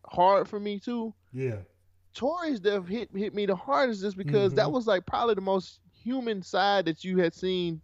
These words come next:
Speaker 1: Tobias. And I think
Speaker 2: Yeah.
Speaker 1: with her dying, a piece of Tobias, I mean, it, the,
Speaker 2: Yeah.
Speaker 1: the, the, the human or the, the, the, the likable part of Tobias
Speaker 2: Mm-hmm.
Speaker 1: was gone.
Speaker 2: Yeah,
Speaker 1: Even
Speaker 2: 'cause
Speaker 1: though they was both conniving and they was coming up with shit, but,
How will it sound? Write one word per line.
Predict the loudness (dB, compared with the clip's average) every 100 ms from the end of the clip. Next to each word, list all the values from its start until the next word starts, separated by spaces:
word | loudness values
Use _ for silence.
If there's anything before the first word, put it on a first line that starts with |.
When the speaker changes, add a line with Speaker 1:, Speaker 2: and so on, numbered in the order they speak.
| -6
Speaker 1:
Tobias. | 0 2 4 2 -2
And | -4 -2
I | -2
think | -2 -2 -4 -6
Speaker 2:
Yeah. | -2 -2 -4 -10 -20 -20 _
Speaker 1:
with | -2 2
her | 2 2
dying, | 0 0 0 0 -4 -8 _ -8
a |
piece | -8 -6 -6 -6
of | -4
Tobias, | -4 2 2 4 2 -2 -12 _ _ -14 -10 -6
I | -4
mean, | -2 -2
it, | -2 6
the, |
Speaker 2:
Yeah. | 8 8 6
Speaker 1:
the, | 6 6 6 2 -4 _ _ _ _
the, | 4 6 6 6
the | 4
human | 6 4 6 4
or | 4 4
the, | 4 2 2
the, | 2 4 2 2
the, | 2 2 0
the | 0 4
likable | 4 4 2 -2 -2
part | -2 -4 -4
of |
Tobias | -6 -2 0 0 -2
Speaker 2:
Mm-hmm. | -4
Speaker 1:
was | -8
gone. | -8 -6 -6 -8 -14 -20 _
Speaker 2:
Yeah, | -2 0 0
Speaker 1:
Even | 0 2
Speaker 2:
'cause |
Speaker 1:
though | 2
they | 4 2
was |
both | 2 -4 -6
conniving | -10 -6 -4 -4 -6
and | -8
they | -8
was | -8
coming | -8 -8 -6
up | -8
with | -10
shit, | -8 -8 -4
but, | -4